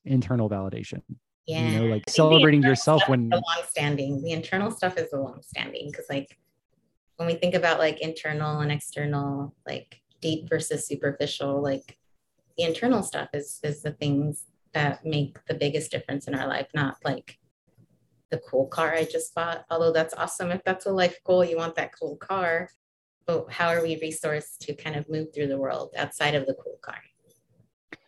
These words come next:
Speaker 1: I, I think too, something I've learned recently is,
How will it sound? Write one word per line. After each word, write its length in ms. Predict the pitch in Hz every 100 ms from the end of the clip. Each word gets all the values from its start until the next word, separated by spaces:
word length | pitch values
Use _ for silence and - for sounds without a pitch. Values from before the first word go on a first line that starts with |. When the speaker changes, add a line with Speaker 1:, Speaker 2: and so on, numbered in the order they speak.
| _ - -
Speaker 1:
I, 180 | 170 -
I 60 | 165
think 160 | 170
too, 140 | - 156
something 260 | 160 147
I've 160 | 139 120
learned 200 | 127 113
recently 560 | 120 139 123 110 107 104
is, 320 | 101 95